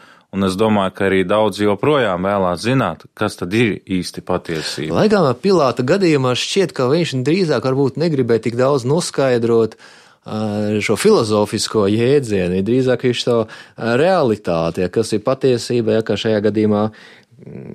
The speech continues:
Speaker 2: Jēzus bija notiesāts, ja, uz nāvi, un tur apkārtēji jūdi kliedz, sit viņu krustā, bet Jēzus runā par, ā, garīgo valstību, ja, kas viņam sako, viņam klausa. Līdz ar to viņam kā romietim, kurš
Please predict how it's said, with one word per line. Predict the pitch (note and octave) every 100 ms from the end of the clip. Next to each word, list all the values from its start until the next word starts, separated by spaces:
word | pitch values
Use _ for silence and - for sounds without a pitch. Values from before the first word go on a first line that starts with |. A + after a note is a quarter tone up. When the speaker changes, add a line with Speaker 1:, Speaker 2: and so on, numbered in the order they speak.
| D2
Speaker 2:
Jēzus | G#2+ A2+ A#2 A#2 G#2+
bija | A2 A#2+ F#2+
notiesāts, | G2+ G#2+ B2+ C3 D3+ - C#3+ B2+ - G#2
ja, | A2+ A2+ A#2
uz | B2 A2+ A2 G2+ G#2+
nāvi, | A2 B2+ B2+ B2+ B2+
un | A#2 A2
tur | G#2
apkārtēji | G#2+ - A2 A2 A2+ G#2+ G#2+
jūdi | A2+ A#2 A#2 A2+ A2
kliedz, | A2 A2+ A#2+ G#2+
sit | - A2+ A2+ A2
viņu | G#2+ G2+
krustā, | A2+ B2+ - C#3 B2+ - - - - _ _
bet | F#2+ G#2+ A2
Jēzus | B2 B2 A#2+ A2+
runā | C3 B2+ A#2+
par, | B2 A#2+ A#2+ A#2+ A#2
ā, | A#2 A#2 A2+
garīgo | C3 B2 A#2+ C3 C#3+
valstību, | G#3+ E3 - - D2 C2 - G1+
ja, | C2 -
kas | - -
viņam | - D#2 D#2
sako, | - - - F2 E2+
viņam | F2 D#2+
klausa. | G#2+ G#2 A2 A#2+ A2+ - _ _ _ _ _ _ -
Līdz | - G2+ F#2+
ar | F#2
to | G2 F#2+
viņam | F#2+ G2 F#2
kā | F#2
romietim, | F2+ F2+ G2 G2 G2+ G2
kurš | F#2+ F2+ - - -